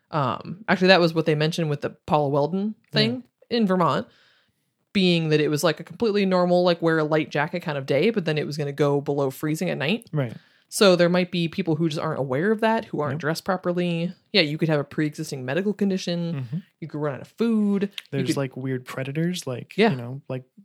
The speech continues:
Speaker 2: wolves in Yosemite National Park and stuff, and
Speaker 1: Oh, yeah.
Speaker 2: Yellowstone.
Speaker 1: Again, you might not be familiar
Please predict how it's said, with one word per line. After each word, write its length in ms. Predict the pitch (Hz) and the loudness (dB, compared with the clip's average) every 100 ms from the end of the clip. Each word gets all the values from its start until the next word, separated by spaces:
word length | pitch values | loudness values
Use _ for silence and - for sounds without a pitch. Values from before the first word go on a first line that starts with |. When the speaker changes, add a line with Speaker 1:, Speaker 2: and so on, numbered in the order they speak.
| - | -14
Speaker 2:
wolves 720 | 160 135 131 131 143 139 - | -8 -4 -2 0 -2 -2 -6
in 340 | 139 139 131 127 - | -4 -4 -6 -10 -8
Yosemite 340 | 135 143 143 | -6 -4 -2
National 380 | 143 139 139 127 | -2 -4 -6 -8
Park 240 | 135 139 | -8 -8
and 100 | 156 | -8
stuff, 300 | - 147 147 - | -8 -8 -8 -10
and 120 | 127 | -2
Speaker 1:
Oh, 100 | 165 | 0
yeah. 80 | 240 | 0
Speaker 2:
Yellowstone. 400 | 156 151 156 160 _ - | -2 -2 -4 -6 _ -2
Speaker 1:
Again, 260 | 185 247 156 | 4 4 4
you 80 | |
might 120 | 175 165 | 4 4
not 60 | 160 | 2
be 80 | |
familiar 560 | 151 160 190 170 175 | 0 0 0 2 0